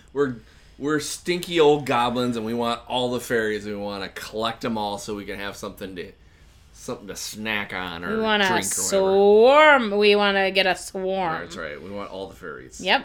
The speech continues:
Speaker 2: And then the chief who catches the most fairies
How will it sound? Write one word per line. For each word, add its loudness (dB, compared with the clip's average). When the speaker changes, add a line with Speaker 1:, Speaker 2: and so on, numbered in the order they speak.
Speaker 2:
And 0
then 0
the 0
chief -4
who -4
catches 0
the -4
most -2
fairies -2